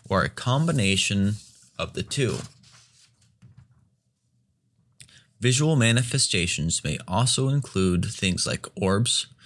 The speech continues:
animals, objects, or otherworldly figures. The second form of manifestations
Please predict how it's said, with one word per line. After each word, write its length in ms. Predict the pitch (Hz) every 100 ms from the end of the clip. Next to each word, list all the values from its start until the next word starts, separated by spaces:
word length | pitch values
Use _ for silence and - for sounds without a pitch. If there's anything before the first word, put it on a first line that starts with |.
| - _ _ -
animals, 540 | 90 76 78 107 120 - _ _ _
objects, 600 | 104 101 - - - - - _ _
or 160 | 101 -
otherworldly 680 | 104 120 117 107 98 95
figures. 640 | 95 110 101 - - - - _ _ _ - - -
The 60 |
second 400 | - - 117 151 139
form 260 | 120 104
of 100 | 92
manifestations 1200 | 87 82 85 78 - 85 80 - 135 185 - -